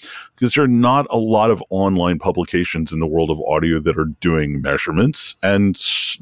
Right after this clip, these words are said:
certainly fewer still that are doing measurements to the degree that we're doing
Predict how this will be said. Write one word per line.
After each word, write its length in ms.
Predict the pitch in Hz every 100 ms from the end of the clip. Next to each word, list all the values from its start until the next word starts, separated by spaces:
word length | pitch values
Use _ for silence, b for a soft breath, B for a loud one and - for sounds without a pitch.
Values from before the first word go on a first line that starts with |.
| -
certainly 440 | - 120 98 98
fewer 360 | - 113 113 101
still 320 | - 135 131
that 160 | 107
are 40 | 95
doing 380 | 85 92 87 85
measurements 480 | 90 82 85 -
to 160 | - 92
the 140 | 78
degree 380 | 73 80 85 78
that 180 | 71 -
we're 140 | 76
doing 420 | 80 73 78 78